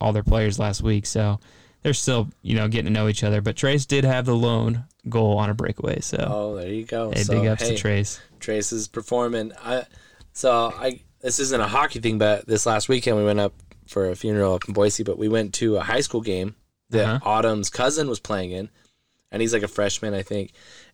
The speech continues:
Speaker 2: And he didn't play. He played a little bit all game here and there, and they were losing, but he got put in on running back on the last drive and drove it down for a touchdown. So it was like
Speaker 1: Oh, really?
Speaker 2: they lost the game, but he drove down and made that touchdown. I was like,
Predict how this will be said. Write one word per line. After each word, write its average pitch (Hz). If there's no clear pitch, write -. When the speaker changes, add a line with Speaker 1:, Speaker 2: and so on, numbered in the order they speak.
Speaker 2:
And 104
he 113
didn't 123
play. 117
He 139
played 165
a -
little 123
bit 123
all 113
game 107
here 110
and 104
there, 101
and 107
they 107
were 101
losing, 123
but 107
he 123
got 120
put 127
in 117
on 98
running 107
back 107
on 104
the 95
last 95
drive 101
and 104
drove 107
it 104
down 104
for 95
a 92
touchdown. 87
So 90
it 95
was 92
like 92
Speaker 1:
Oh, 180
really? 202
Speaker 2:
they 180
lost 147
the 160
game, 139
but 107
he 113
drove 110
down 113
and 107
made 107
that 101
touchdown. 107
I -
was 101
like, 80